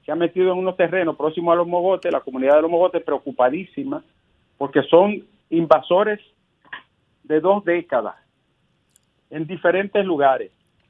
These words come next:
Y están pidiendo a las autoridades que saquen esa gente de ahí inmediatamente. Como estábamos en reelección y en campaña, son capaces de dejarlo ahí. Porque una, una de las desgracias de la reelección en este país es que se tolera todo.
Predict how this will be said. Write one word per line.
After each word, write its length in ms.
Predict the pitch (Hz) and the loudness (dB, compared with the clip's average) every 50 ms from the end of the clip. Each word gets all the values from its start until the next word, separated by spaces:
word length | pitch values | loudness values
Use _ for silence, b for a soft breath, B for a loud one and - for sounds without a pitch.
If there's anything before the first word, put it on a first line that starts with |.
| _ _ - | _ _ -16
Y 60 | 135 | -8
están 200 | 139 - 160 185 | -2 -2 -2 0
pidiendo 300 | - 202 190 208 220 214 | 0 -2 -2 -2 0 2
a 40 | 214 | 2
las 80 | 208 196 | 2 2
autoridades 480 | 196 180 190 185 185 190 196 196 180 | 0 -2 -4 -4 0 0 0 0 -2
que 100 | - 160 | -4 -8
saquen 300 | - - 180 185 - 196 | -4 -4 -4 -4 -6 -12
esa 220 | 190 175 - 175 165 | -10 -6 -6 -8 -8
gente 240 | 156 180 170 - | -8 -12 -8 -6
de 60 | 175 165 | -4 -4
ahí 140 | 156 165 | -4 -4
inmediatamente. 880 | 175 170 160 147 147 165 175 175 - 156 131 113 120 117 107 _ _ - _ _ _ _ _ _ _ _ _ | -6 -8 -8 -6 -4 -4 -4 -4 -6 -8 -10 -10 -12 -16 -18 _ _ -20 _ _ _ _ _ _ _ _ _
Como 200 | - 147 165 175 | -8 -4 -2 0
estábamos 400 | 175 - 202 226 254 262 269 269 | 2 4 4 4 4 4 2 2
en 100 | 254 226 | 2 2
reelección 640 | 247 247 240 214 175 - - 170 196 220 220 214 202 | 2 2 0 -2 -4 -4 -4 -2 0 0 0 -2 -2
y 60 | 196 | -6
en 80 | 196 | -8
campaña, 480 | 180 - 180 160 - 175 175 165 156 151 | -6 -8 -8 -4 -4 -4 -4 -4 -4 -6
son 160 | - 175 175 | -8 -10 -10
capaces 520 | 175 - 190 - - 202 226 202 - 208 190 | -10 -10 -8 -2 0 0 0 0 -2 -6 -6
de 100 | 190 180 | -4 -2
dejarlo 360 | 180 165 185 190 185 185 180 | 0 2 2 2 2 2 -2
ahí. 200 | 175 185 220 - _ _ _ _ _ _ _ _ _ _ _ _ _ _ _ _ _ _ _ _ _ _ _ _ _ _ _ _ _ _ | -2 -4 -6 -12 _ _ _ _ _ _ _ _ _ _ _ _ _ _ _ _ _ _ _ _ _ _ _ _ _ _ _ _ _ _
Porque 240 | - 160 151 - 165 | -14 -12 -10 -8 -4
una, 240 | 143 160 180 196 175 | -2 0 0 0 0
una 260 | 175 - 160 180 196 | -2 -2 -2 0 0
de 80 | 208 220 | 2 4
las 120 | 220 220 | 4 4
desgracias 480 | 220 226 202 208 214 220 220 214 220 208 | 2 2 -2 -2 0 0 0 0 -2 -2
de 80 | 202 208 | -2 -2
la 120 | 196 180 | -2 -2
reelección 580 | 175 180 180 170 156 143 - 180 196 202 196 180 | -2 -4 -4 -4 -4 -6 -4 -4 -4 -2 -2 -2
en 140 | 170 175 | -4 -4
este 180 | 180 180 - 196 | -4 -6 -8 -8
país 320 | 180 - 180 175 165 160 | -4 -2 -2 0 0 -2
es 60 | 165 160 | -2 -4
que 80 | 156 | -6
se 120 | - - 156 | -8 -6 -2
tolera 400 | - 156 151 156 156 165 175 185 | 0 0 2 4 2 2 2 0
todo. 360 | - 160 160 160 160 123 107 | -2 -2 -2 -2 -2 -4 -8